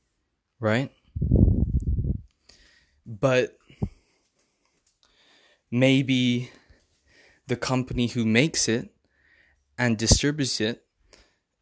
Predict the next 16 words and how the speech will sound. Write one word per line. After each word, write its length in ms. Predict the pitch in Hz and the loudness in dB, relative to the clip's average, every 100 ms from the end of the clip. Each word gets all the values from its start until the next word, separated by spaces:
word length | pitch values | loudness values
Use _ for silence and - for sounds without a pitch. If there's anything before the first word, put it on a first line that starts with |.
| _ _ _ _ _ _ _ - | _ _ _ _ _ _ _ -20
donates 720 | 135 120 127 127 120 123 - | -16 2 4 6 4 2 0
a 160 | 113 - | -8 -6
certain 320 | - 123 117 | 0 2 2
percentage 560 | 120 - 120 120 113 123 | 0 -2 -2 -2 -2 0
of 140 | 107 | 2
their 120 | 113 | 2
profits 400 | - 110 - 110 | 2 -2 -2 -4
to 100 | - | -2
charity, 600 | 120 147 165 117 - - _ _ _ _ _ _ _ | 0 0 0 -2 -6 -14 _ _ _ _ _ _ _
right? 420 | 123 113 131 160 - | 0 2 2 0 0
So, 160 | - 147 | 4 6
like, 240 | 147 147 190 - - 185 - 202 151 | 6 4 4 2 2 2 2 -2 -4
<laughs> 600 | - - - - - - | -10 -18 -18 -20 -20 -14
you 300 | 113 131 156 | -8 -4 2
can, 440 | - 170 170 - _ 120 - - _ | 6 6 4 -6 _ -18 -18 -20 _
it, 200 | 127 127 | -8 -8